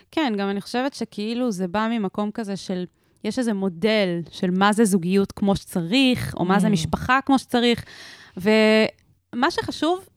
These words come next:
Speaker 1: זה שאנשים מנהלים מערכות יחסים שעושים להם טוב, והם מ-, מבוססים על כבוד הדדי, ועל תקשורת, ועל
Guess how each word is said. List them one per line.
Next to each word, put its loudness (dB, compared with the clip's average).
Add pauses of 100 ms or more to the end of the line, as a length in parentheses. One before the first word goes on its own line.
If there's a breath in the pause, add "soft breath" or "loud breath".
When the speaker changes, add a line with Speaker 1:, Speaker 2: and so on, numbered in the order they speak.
Speaker 1:
זה -4
שאנשים 2
מנהלים 4
מערכות 0
יחסים 0 (320 soft breath)
שעושים 0
להם 4
טוב, 0 (200)
והם 0 (100)
מ-, -2
מבוססים -2
על 2 (140)
כבוד -2
הדדי, -4 (360 soft breath)
ועל 2
תקשורת, -2
ועל 2